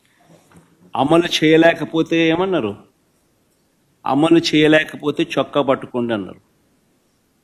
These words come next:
"అమలు చేయలేకపోతే చొక్కా పట్టుకుని నిలదీయండి" అని కూడా అడిగి అన్నారు. ఇప్పుడు వీరిచ్చిన బాండ్లు ఏమైనాయి?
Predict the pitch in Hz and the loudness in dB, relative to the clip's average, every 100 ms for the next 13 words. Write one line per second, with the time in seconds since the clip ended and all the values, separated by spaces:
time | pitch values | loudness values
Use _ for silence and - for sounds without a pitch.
0 | _ _ _ _ _ _ _ _ _ _ | _ _ _ _ _ _ _ _ _ _
1 | _ _ _ _ _ - - - - - | _ _ _ _ _ -20 -20 -20 -20 -20
2 | _ _ _ _ 92 _ 113 135 165 165 | _ _ _ _ -20 _ -4 0 0 0
3 | - 160 156 156 143 139 147 170 165 135 | -2 2 2 -2 -6 -4 -2 -2 -2 -4
4 | - 147 139 - - 131 117 117 - _ | -2 -2 -2 -8 -8 -6 -4 -6 -10 _
5 | _ _ _ _ _ _ _ _ 117 120 | _ _ _ _ _ _ _ _ -4 -2
6 | 131 139 139 131 123 123 117 120 104 92 | 0 4 4 4 2 0 -2 -2 -4 -6
7 | - 107 101 98 _ _ _ _ _ _ | -12 -12 -12 -14 _ _ _ _ _ _
8 | _ _ _ _ _ _ _ _ _ _ | _ _ _ _ _ _ _ _ _ _
9 | _ _ _ _ _ _ _ _ _ _ | _ _ _ _ _ _ _ _ _ _
10 | _ _ _ _ _ _ _ _ _ _ | _ _ _ _ _ _ _ _ _ _
11 | - _ _ _ _ _ 147 143 160 151 | -20 _ _ _ _ _ -12 -2 -2 0
12 | 151 147 - 165 135 107 113 139 151 151 | -2 -4 0 -2 0 0 0 2 2 2
13 | 147 123 113 127 110 - | 0 -2 -2 -4 -6 -12